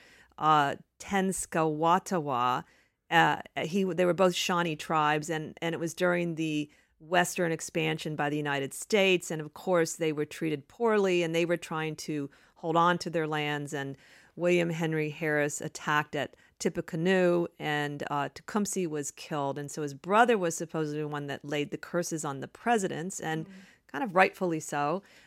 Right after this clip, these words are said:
Speaker 1: um, because they weren't honoring, uh, there was a treaty, they, they, the Fort Wayne Treaty, and they were pushing them around, and that, of course, is the horrible story of how we treated all of the Native Americans in this country. So it was, um, it's, it's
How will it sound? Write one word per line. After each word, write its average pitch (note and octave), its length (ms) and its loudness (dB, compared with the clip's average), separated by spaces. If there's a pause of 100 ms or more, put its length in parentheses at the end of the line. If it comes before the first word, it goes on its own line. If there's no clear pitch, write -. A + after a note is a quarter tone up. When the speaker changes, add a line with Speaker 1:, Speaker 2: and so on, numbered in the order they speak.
(140)
Speaker 1:
um, D3+ 600 4
because E3 300 -4
they D#3 140 2
weren't D#3 360 -2
honoring, D3+ 640 -4 (180)
uh, C3+ 260 -2
there D3 120 -2
was D3 140 0
a C#3 40 -6
treaty, D#3+ 360 0
they, C#3+ 360 0
they, D3 440 -4
the D#3+ 100 -8
Fort - 200 -4
Wayne D3 220 -2
Treaty, D3 420 -2
and C#3 220 -8
they C#3 120 -4
were C3+ 120 -8
pushing - 320 -6
them C#3+ 140 -6
around, C#3 420 -4
and C3+ 240 -10
that, B2 200 -6
of D#3 80 -18
course, - 300 -8
is C3+ 280 -10 (380)
the D3+ 80 -6
horrible D3 420 2
story C#3+ 300 -2
of C#3 100 -6
how C#3+ 100 -2
we C3+ 140 -4
treated C#3 400 -6 (120)
all F3+ 180 8
of F3 60 2
the D#3 60 -4
Native C#3+ 260 -4
Americans B2 520 -8
in C3 80 -10
this B2+ 120 -10
country. - 460 -12 (460)
So A3+ 260 6
it G3+ 120 4
was, F#3 280 4
um, D3 480 0
it's, - 340 -8
it's F3 220 -2